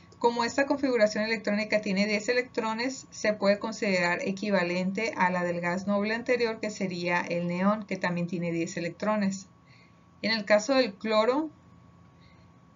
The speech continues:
eh, cuando se forma el ion cloruro o el, el anión de cloro menos uno, se, se gana un electrón adicional,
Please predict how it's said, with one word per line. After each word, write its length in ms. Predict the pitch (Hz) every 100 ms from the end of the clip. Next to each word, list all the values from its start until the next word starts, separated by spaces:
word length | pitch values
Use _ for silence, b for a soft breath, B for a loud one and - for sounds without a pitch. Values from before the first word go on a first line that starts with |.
| -
eh, 200 | 190 190
cuando 240 | 214 214
se 100 | 208
forma 320 | 208 202 208 233
el 80 |
ion 180 | 240 233
cloruro 540 | 226 247 226 214 214 226
o 60 |
el, 160 | 190 170
el 220 | 196 190
anión 340 | 180 175 180 185
de 140 | 202
cloro 280 | 208 190 214
menos 360 | 226 226 233
uno, 320 | 220 208 214 - - - - - -
se, 340 | - 214 214 -
se 260 | - 202
gana 280 | 185 185 196
un 160 | 202 208
electrón 480 | 214 196 202 190
adicional, 600 | 190 214 - 220 202 208